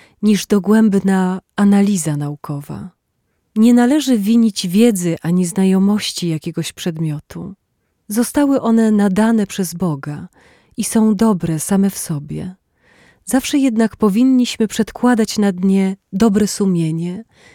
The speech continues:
i czyste życie. Z tego zaś, że wielu ludzi wytrwalej poszukuje wiedzy aniżeli dobrego życia, wynikają ich błędy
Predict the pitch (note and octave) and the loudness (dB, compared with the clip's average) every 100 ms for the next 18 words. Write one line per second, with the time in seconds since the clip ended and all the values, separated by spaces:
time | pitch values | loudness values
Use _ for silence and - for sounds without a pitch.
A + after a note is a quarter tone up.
0 | _ _ A3 G3+ F#3+ - A3 - G#3+ F3 | _ _ 0 2 0 0 -2 0 -2 -2
1 | D#3+ - - E3+ F3 _ _ _ _ _ | -4 -8 -12 -14 -16 _ _ _ _ _
2 | _ - - C4 B3 D4 A#3 A3 - F3 | _ -16 -2 -2 0 0 2 0 0 0
3 | F#3+ F3+ B3+ C#4 B3 A#3 G#3 F#3+ F#3+ - | 0 2 2 4 2 2 2 0 -2 -6
4 | - B3 C4+ G#3+ - F3 G3 - G3+ G3 | -2 0 2 2 0 -4 -4 -2 2 2
5 | F3+ F3 A3 F#3 D#3 E3 E3+ E3+ F3+ F3+ | 2 2 2 2 0 -2 -2 0 0 2
6 | G3 F#3 F#3 F3+ G#3+ G3 G3 E3+ E3+ - | 0 0 0 0 0 2 0 0 -6 -6
7 | F3+ G#3 - _ _ G3 A3+ A3+ - A#3+ | -8 -8 -12 _ _ 0 4 4 2 2
8 | A#3 A3 - G3 G3 G3 G#3 D#3+ D3+ D3 | 2 0 -2 -4 -2 2 2 2 -2 -6
9 | D3 | -10